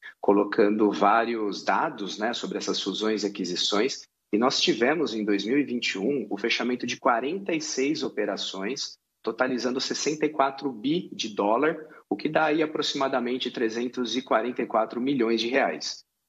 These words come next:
Então, um valor bem significativo, né, que ocorreu em dois mil e vinte e um entre fusões e aquisições. E nós tivemos aí várias dessas, né, no setor de saúde, né, no setor, é, de logística, enfim.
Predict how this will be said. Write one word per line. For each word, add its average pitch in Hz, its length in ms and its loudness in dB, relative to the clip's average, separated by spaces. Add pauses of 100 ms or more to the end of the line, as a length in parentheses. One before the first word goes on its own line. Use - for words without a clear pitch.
(120)
Então, 90 200 -8
um 92 40 -6
valor 101 220 6
bem 113 240 4
significativo, 117 1080 2
né, 104 300 4
que - 180 0
ocorreu 104 800 2
em 104 160 -2
dois 98 240 2
mil 107 180 2
e 110 60 2
vinte 101 260 -2
e 90 80 -2
um 113 140 2
entre 95 180 -2
fusões 98 400 2
e 92 60 0
aquisições. 135 680 2 (480)
E 185 60 10
nós 190 180 4
tivemos 139 580 2
aí 120 140 4
várias 107 580 -2
dessas, 104 420 -4
né, 120 120 -6
no 104 120 -6
setor 110 340 -2
de - 80 -6
saúde, 107 960 2
né, 101 200 2
no 98 120 0
setor, 101 580 2 (320)
é, 92 520 4
de 98 120 0
logística, 113 1300 2
enfim. 95 400 0